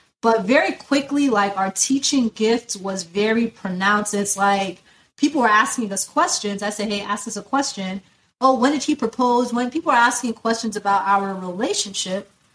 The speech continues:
but then we started answering general questions about relationship and dating, and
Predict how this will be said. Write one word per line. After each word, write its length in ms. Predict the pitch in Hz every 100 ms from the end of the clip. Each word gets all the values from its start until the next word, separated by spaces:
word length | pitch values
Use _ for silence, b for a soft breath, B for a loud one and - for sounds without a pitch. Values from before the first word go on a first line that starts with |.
| _ _
but 260 | 233 196 -
then 320 | 285 381 262
we 80 | 233
started 400 | - 240 220 214
answering 320 | 220 - 202 190
general 400 | - 226 311 269
questions 480 | 226 214 208 - 202
about 320 | 180 190 185 185
relationship 800 | 185 196 208 - - 202 202 196
and 240 | 180 185
dating, 720 | - 202 214 196 196 185 180 -
and 440 | 175 175 170 170